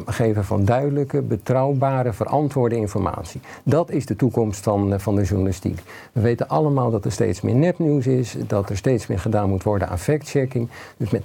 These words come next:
met goed opgeleide journalisten, links of rechts, maakt me niet uit, met goed opgeleide journalisten kun je ervoor zorgen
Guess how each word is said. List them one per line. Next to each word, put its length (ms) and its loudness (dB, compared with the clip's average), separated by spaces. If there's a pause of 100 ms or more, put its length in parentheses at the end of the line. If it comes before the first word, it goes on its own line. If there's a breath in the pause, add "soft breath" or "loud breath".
met 220 2
goed 340 0
opgeleide 580 0
journalisten, 800 2
links 360 2
of 140 -6
rechts, 320 0
maakt 240 0
me 80 2
niet 180 0
uit, 260 0 (260 loud breath)
met 160 0
goed 280 2
opgeleide 560 2
journalisten 640 0
kun 120 2
je 120 4
ervoor 340 0
zorgen 360 0